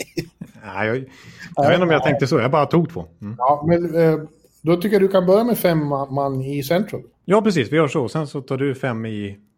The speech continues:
Speaker 1: East,
Speaker 2: North.
Speaker 1: kan vi ta. Nej, North.
Speaker 2: North.
Speaker 1: Ja. Bra.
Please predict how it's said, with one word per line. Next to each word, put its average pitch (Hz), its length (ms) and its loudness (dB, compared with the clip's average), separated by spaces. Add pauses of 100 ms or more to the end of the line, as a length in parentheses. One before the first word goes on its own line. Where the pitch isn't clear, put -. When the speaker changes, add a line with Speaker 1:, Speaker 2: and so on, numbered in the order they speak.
(240)
Speaker 1:
East, 135 220 2
Speaker 2:
North. - 140 -16
Speaker 1:
kan 98 140 -10
vi 87 60 -14
ta. 87 100 -20 (340)
Nej, 170 120 0
North. 123 220 0 (100)
Speaker 2:
North. - 0 -
Speaker 1:
Ja. - 180 -16 (480)
Bra. - 120 -14